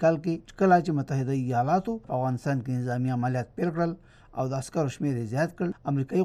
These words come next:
قواو ته امر شوی و کله چې کومه ولسوالي له طالبانو او یا نورو وسلوالو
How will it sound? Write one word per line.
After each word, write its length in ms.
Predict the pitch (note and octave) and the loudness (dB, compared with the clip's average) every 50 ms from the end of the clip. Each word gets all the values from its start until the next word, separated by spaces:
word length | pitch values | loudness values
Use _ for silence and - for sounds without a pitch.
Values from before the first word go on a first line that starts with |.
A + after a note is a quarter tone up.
| F#3 - | 0 0
قواو 240 | E3 D#3 C#3+ C3+ B2+ | 0 0 0 0 2
ته 80 | - C#3 | 2 4
امر 140 | F3 G#3 G3+ D3 | 4 4 4 2
شوی 160 | - - D#3 C#3+ | 0 0 0 0
و 40 | D3 D3+ - - | 0 0 2 4
کله 160 | G#3+ G#3 G3+ G3 G3 | 6 6 6 4 2
چې 80 | - E3+ - | -2 -2 0
کومه 180 | F#3 D#3+ D#3 | 2 2 4
ولسوالي 500 | D3 C#3 C3+ B2+ - C3+ C3 C#3+ E3+ F#3 F#3 | 2 2 0 0 -2 -2 0 2 4 4 4
له 80 | F3 D#3+ C3+ - | 2 0 0 0
طالبانو 560 | C3+ B2+ B2+ B2 A#2+ D#3 F3 F#3 F#3 F3+ - C#3+ | 0 0 0 0 2 2 4 4 2 0 0 0
او 40 | D3 C#3+ | 0 0
یا 100 | C3+ C3 C3+ | 0 0 0
نورو 240 | D#3 F3+ F3+ D#3+ C#3+ | 2 2 2 2 0
وسلوالو 400 | B2+ - - C#3+ D3 D3 C#3 C3 | -2 -2 -2 -2 0 0 0 -2